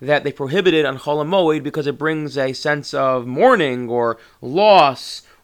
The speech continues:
or, uh, sadness, which runs counter to the joyful experience we're supposed to have on Chol Hamoed. Rameir Omer, Rowan is Hanagam B'Tchil L'Hakel, of Lo Lahachmir. Someone has the indication that they have tsaras,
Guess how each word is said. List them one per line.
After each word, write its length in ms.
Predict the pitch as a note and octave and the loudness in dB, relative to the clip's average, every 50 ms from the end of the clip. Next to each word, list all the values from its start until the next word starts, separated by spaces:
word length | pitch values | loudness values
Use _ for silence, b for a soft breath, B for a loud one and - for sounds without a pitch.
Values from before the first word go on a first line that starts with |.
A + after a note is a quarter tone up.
| b _ | b _
or, 420 | - C#3 C3+ C3 C3 B2+ B2+ B2+ B2 | -6 -4 -4 -2 -2 0 0 0 2
uh, 300 | B2 B2 B2 A#2+ B2 B2 | 2 2 2 0 0 -2
sadness, 720 | - - - F3 G3+ A3+ A#3+ A3 E3 D3+ C#3+ D3 - - | -6 -2 2 4 4 4 4 2 2 0 -2 -2 -2 -6
which 180 | D3+ D3+ - - - _ _ | -10 -12 -12 -14 -20 _ _
runs 380 | - C3+ D3 D#3+ E3+ E3 D#3 - | -12 -4 -2 -2 -2 -2 -4 -6
counter 480 | - D#3 D#3+ F3+ F3+ - - D3+ D3 | -4 -2 -2 -2 -2 -2 -2 -4 -4
to 120 | D3 - C#3+ | -4 -6 -10
the 60 | C#3 | -8
joyful 600 | A#2+ C#3+ D#3 E3 E3 - - D3 D3+ D3+ D3 b b b b b b | -4 -2 0 0 -2 -2 -6 -6 -6 -6 -6 b b b b b b
experience 640 | - - - - - - F3+ F#3+ F#3+ F3 D#3 C3 - | -18 -16 -16 -10 -4 0 2 2 4 2 0 -2 -4
we're 60 | D3 | -6
supposed 260 | C#3+ - D3+ D3 D3 | -6 -4 -4 -4 -4
to 100 | - C#3 | -4 -4
have 240 | C3+ D3 C#3+ C#3 A#2+ | -2 -2 -2 -2 -2
on 100 | C3 A#2+ | -6 -6
Chol 200 | B2 B2+ B2+ B2 | -6 -6 -6 -6
Hamoed. 380 | A#2+ A#2+ B2+ B2 A2+ G#2+ - - _ _ _ b b b b b b b b | -4 -4 -2 -2 -2 -4 -6 -12 _ _ _ b b b b b b b b
Rameir 320 | B2 B2+ C#3+ D#3+ D#3 D#3+ | -8 -4 -2 0 2 2
Omer, 200 | E3+ E3+ D#3+ D3+ | 2 2 2 0
Rowan 260 | C#3+ D3+ E3+ G3 G3 | 2 2 2 4 2
is 100 | F3 D#3 | 0 -2
Hanagam 580 | D3 C#3+ C#3 C3+ C#3+ C#3+ D3+ D#3+ E3 D#3 C#3 C3+ | -4 -6 -4 -2 -2 0 0 0 0 0 -2 -4
B'Tchil 400 | - - - - F3+ F3 D#3 - | -8 -12 -10 -6 -6 -4 -4 -6
L'Hakel, 480 | - B2+ B2 B2+ C3 - - - - _ b b b b | -8 -6 -2 -2 -2 -2 -4 -10 -16 _ b b b b
of 60 | - B2+ | -8 -6
Lo 120 | C#3+ C#3+ | -4 -2
Lahachmir. 460 | C3 B2 B2+ B2 - - A#2 G#2+ A2 | 0 2 2 0 0 -4 -8 -14 -12
Someone 360 | - - F3 F#3 F#3 E3+ D3+ | -8 -4 -4 -2 0 -2 -2
has 420 | C#3 D3 D3 C#3+ C#3 C3+ C3 - b b b b b - | 0 2 2 2 2 2 -2 -6 b b b b b -12
the 160 | C3 C#3 - | -8 -6 -4
indication 560 | E3+ C#3 D3 D3 - F3 F#3+ G3 - E3 D3 | -4 -4 -4 -2 0 0 0 0 0 -4 -6
that 80 | C#3 A#2 | -6 -4
they 100 | C#3 C#3 | -6 -4
have 240 | C3+ C3+ C3 - | -2 -4 -4 -4
tsaras, 720 | - - - D3+ C#3 D#3 F3+ F3+ D3+ C3+ B2+ A#2+ - - | -6 -8 -6 -2 2 4 6 6 6 6 4 0 -4 -12